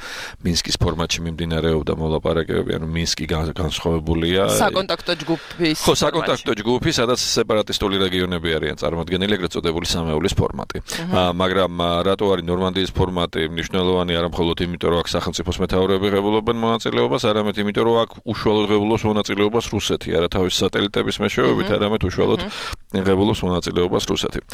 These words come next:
Speaker 1: ეს ერთი. მეორე, ნამდვილად გეთანხმებით, ამასთან დაკავშირებით იყო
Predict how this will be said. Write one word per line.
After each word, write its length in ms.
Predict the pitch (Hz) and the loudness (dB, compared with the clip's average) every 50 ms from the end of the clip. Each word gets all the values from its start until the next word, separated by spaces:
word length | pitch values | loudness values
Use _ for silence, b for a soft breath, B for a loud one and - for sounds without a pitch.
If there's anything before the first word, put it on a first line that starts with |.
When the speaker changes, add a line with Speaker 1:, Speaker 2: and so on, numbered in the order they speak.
| B B B B B | B B B B B
Speaker 1:
ეს 200 | - 123 120 117 | -2 0 2 2
ერთი. 260 | 117 110 95 - 92 95 | 2 2 0 -2 -4 -4
მეორე, 640 | 87 95 104 110 113 110 107 98 90 90 92 87 85 80 - - | -2 0 2 2 2 4 4 4 2 2 2 2 0 0 -2 -2
ნამდვილად 520 | 87 95 95 104 107 101 101 92 90 85 - | -2 0 0 0 0 0 0 0 0 0 0
გეთანხმებით, 640 | 92 92 - 104 95 90 - 101 101 104 123 113 - | -2 -2 0 -2 -2 0 0 0 0 0 0 0 0
ამასთან 360 | 98 95 95 92 - 101 90 | 0 0 0 -2 -2 -2 0
დაკავშირებით 640 | 87 82 92 - 104 95 - 95 95 95 85 90 - - | 0 0 0 0 0 0 0 0 0 0 0 -2 -4 -4
იყო 220 | 92 - - 95 | -4 -2 2 2